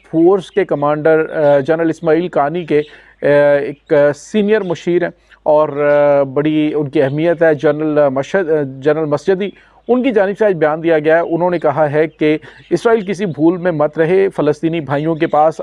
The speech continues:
आज रॉकेट्स मौजूद हैं, आज उनके पास, अ, जो है वो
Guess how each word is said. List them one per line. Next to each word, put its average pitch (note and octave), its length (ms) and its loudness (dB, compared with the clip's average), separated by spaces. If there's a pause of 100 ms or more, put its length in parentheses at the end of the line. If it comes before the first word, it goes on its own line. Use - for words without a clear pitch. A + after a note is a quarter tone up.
आज D3+ 280 0
रॉकेट्स C#3+ 540 -2
मौजूद F#3+ 360 -2
हैं, F#3+ 120 -4 (320)
आज E3 220 0
उनके E3 200 -6
पास, D3+ 420 -2
अ, C#3+ 240 4
जो C#3+ 140 -2
है C#3 200 2
वो C#3+ 420 2